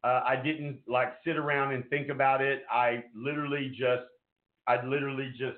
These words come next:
did it. The show is still coming out somewhere. I don't know where it is, but I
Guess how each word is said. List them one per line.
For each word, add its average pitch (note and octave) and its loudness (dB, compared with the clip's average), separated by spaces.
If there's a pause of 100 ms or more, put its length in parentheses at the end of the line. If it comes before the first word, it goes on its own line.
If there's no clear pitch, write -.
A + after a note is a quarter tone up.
(120)
did - 0
it. - -12 (1700)
The B2 -8 (160)
show G3 0
is D#3+ -4 (120)
still E3 -4 (120)
coming D#3+ 0
out C#3 0 (100)
somewhere. G2 -2 (960)
I C#3+ 4
don't D#3 2
know B2+ 4
where C3 4
it C#3 -2
is, A2+ 0
but G#2 -2
I A#2 2